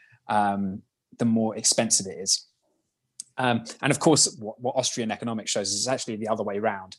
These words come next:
You know, things aren't determined, the price of things isn't determined by how much, uh, input goes into producing them. They're determined by what people are willing to pay for them on the market. And that in turn spurs more re-,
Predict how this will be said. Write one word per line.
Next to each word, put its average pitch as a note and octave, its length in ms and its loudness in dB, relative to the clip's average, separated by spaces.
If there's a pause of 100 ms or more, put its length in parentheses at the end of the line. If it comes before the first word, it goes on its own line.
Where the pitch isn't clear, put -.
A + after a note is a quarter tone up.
(260)
You A2 80 -2
know, G2+ 120 0
things D3 520 6
aren't B2 480 4 (280)
determined, A2+ 720 0
the - 100 -8
price - 320 6
of C3 80 2
things A#2+ 260 2
isn't C3 200 -2
determined A#2 600 0
by G#2 320 6 (260)
how B2+ 200 2
much, - 440 -2 (420)
uh, G2+ 280 -2 (240)
input D3 320 2
goes A2+ 260 6
into A#2+ 360 2 (160)
producing A#2+ 440 4
them. F#2+ 180 -12 (240)
They're A2+ 100 -2
determined C3 460 0
by A2 120 4
what A2 220 -6
people B2+ 240 -6
are A2 60 -4
willing A#2+ 300 4
to B2 180 -6
pay C3+ 180 2
for B2 120 -4
them G#2 120 -4
on G2 100 -4
the G2+ 80 -2
market. A#2+ 460 6 (300)
And C3 80 4
that D3+ 100 2
in C3 140 6
turn A#2+ 540 4 (280)
spurs B2+ 480 4
more A2+ 160 0
re-, A2 140 -4